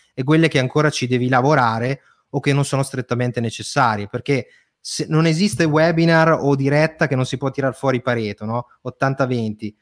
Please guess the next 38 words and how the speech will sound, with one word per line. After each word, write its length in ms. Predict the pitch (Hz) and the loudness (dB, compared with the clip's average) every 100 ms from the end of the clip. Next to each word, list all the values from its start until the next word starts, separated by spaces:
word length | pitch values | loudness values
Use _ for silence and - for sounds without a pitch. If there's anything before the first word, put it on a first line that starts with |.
| _ | _
Saprai 420 | - 151 147 160 | -4 -2 2 2
sicuramente 800 | 135 - 160 170 180 185 185 185 | 2 -2 2 4 4 4 2 0
che 420 | 156 143 117 - _ | 2 2 0 -6 _
il 140 | 131 | -4
venti 280 | 143 175 165 | 0 0 0
per 160 | 156 151 | -4 0
cento 240 | 175 165 | 0 2
del 100 | 139 | 0
tuo 120 | 147 | -2
software 440 | - 160 - 131 123 | -2 -2 0 -6 -4
verrà 180 | 131 | -2
utilizzato 600 | 139 139 185 147 139 135 | -2 -2 -4 0 0 0
e 20 | 135 | -4
l'ottanta 400 | 127 139 139 139 | -4 -4 -4 -6
per 160 | 131 | -8
cento 320 | - 131 123 | -6 -6 -4
no. 380 | 117 117 98 90 _ _ _ _ | -4 -2 -4 -10 _ _ _ _
Quindi 300 | 185 147 123 | 2 2 2
tanto 280 | 143 156 | -2 0
vale 260 | 160 160 165 | 2 4 2
concentrarsi 840 | - 135 135 127 147 131 - 110 | -2 -4 -4 -2 0 0 -2 -12
sull'essenziale 1120 | - - 147 - 160 160 151 120 113 120 139 _ _ _ _ | -10 -6 -4 -4 -6 -4 -2 -2 -2 -4 -8 _ _ _ _
e 200 | 151 147 | -2 0
non 120 | 147 | 0
sprecare 540 | - 139 139 147 135 127 | -4 -8 0 2 2 0
risorse 800 | 139 - 127 117 - 135 127 127 | -4 -2 -2 -2 -6 -6 -6 -8
in 120 | 127 | -8
cose 320 | - 127 127 | -2 -2 -2
che 100 | 123 | -6
sicuramente 540 | 120 120 131 127 120 120 | -8 -4 -2 -2 -4 -4
non 140 | 113 | -4
verranno 280 | 117 113 113 | -4 -4 -6
utilizzate. 680 | 107 113 104 110 95 - - _ _ | -6 -10 -8 -6 -6 -10 -16 _ _
E 100 | 131 | 0
questo 260 | 170 185 147 | 0 2 0
lo 80 | |
sai 160 | 135 147 | 0 0
solo 500 | - 170 185 196 | 2 4 6 4